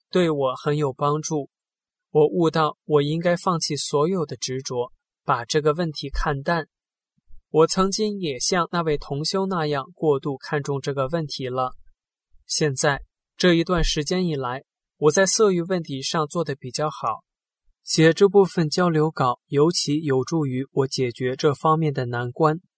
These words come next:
当然，在写文章的过程中，我也经历了相当大的阻力。我想，当我们真正想过关时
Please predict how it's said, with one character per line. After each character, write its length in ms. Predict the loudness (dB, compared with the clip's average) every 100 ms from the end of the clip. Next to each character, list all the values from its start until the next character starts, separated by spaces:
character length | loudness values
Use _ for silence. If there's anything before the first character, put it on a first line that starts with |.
| _ _ _ -2
当 200 | 0 0
然， 240 | -2 -8 _ _
在 220 | 2 2
写 240 | 2 -2 -2
文 180 | -4
章 200 | -4 -4
的 100 | -4
过 220 | -2 0 0
程 240 | -4 -4
中， 240 | -2 -2 -4 -14 _ -2
我 140 | 0
也 160 | 2 0
经 260 | 0 -2
历 140 | -2 -2
了 180 | -2 -2
相 260 | -2 -2
当 220 | 0 -2
大 160 | -2 -2
的 140 | -4
阻 240 | -4 -6 -10
力。 300 | -10 -10 -10 _ _ _ _ _ _
我 220 | -2 0 2
想， 320 | 0 -2 -6 _ _ _ 2
当 180 | 2 4
我 160 | 0
们 220 | 0 -4 -4
真 200 | -4 -2
正 200 | -4 -4
想 260 | -6 -6
过 220 | -2 -2
关 260 | 0 0 0
时 340 | -2 -6 -8